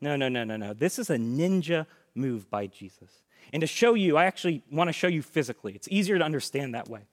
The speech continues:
So I'm gonna invite up my friend, uh, Jason Davis, and we are gonna walk through what's going on here. So Jason and I are in an argument, right?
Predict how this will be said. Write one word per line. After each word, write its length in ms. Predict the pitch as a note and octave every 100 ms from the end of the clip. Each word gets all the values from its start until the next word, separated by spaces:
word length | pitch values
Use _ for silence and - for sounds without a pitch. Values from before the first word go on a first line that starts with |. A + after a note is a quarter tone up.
| _ - _
So 120 | F#3+
I'm 80 | A3
gonna 140 | B3+
invite 260 | G#3 G#3 G3+
up 120 | F#3+
my 160 | F3 F3+
friend, 460 | - F3+ E3 E3+ - _ _ _
uh, 180 | - C3+
Jason 420 | B2 F3 A3 G3
Davis, 500 | D#3+ F3 G3 C4+ - - - _ _ -
and 180 | E3+ E3+
we 100 | G#3+
are 80 | B3
gonna 280 | A3 F#3 - - - - -
walk 400 | A#2+ F#3+ - -
through 320 | E3 C3 C3 D3+ - _ _ -
what's 220 | G3 -
going 300 | G3+ E3 C3
on 160 | C3
here. 220 | G2 G2+ G2+ _ _ _ _ _ - - - - -
So 120 | -
Jason 380 | F3 C#4 - B3
and 80 | A3
I 140 | G3
are 120 | E3+
in 80 | F3+
an 80 | E3+
argument, 380 | D3 C3+ A#2 G#2+
right? 240 | A#2 B2+